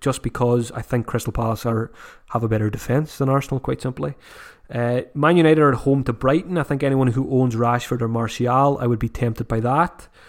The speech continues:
Uh, Jimenez at home to Aston Villa. I think that's another tempting captaincy option as well. The big one for captaincy this week is really the Liverpool City game. You know, should we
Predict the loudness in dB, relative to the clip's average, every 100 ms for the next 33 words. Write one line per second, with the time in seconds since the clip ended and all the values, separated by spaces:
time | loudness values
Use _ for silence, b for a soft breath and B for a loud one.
0 | b b b _ -8 -6 -4 -2 0 4
1 | 4 4 2 0 2 2 2 0 4 4
2 | 4 0 -2 -2 -2 0 0 0 2 4
3 | 2 -2 -2 -2 -2 -4 -2 -4 -2 -2
4 | -2 -2 -4 -2 0 0 0 -4 B B
5 | B B B B -2 2 4 6 6 6
6 | 2 -2 2 2 2 2 2 2 0 2
7 | 0 2 2 4 4 2 2 0 0 0
8 | 2 2 4 2 2 0 -2 -4 _ _
9 | _ _ _ _ -14 -4 2 4 4 4
10 | 4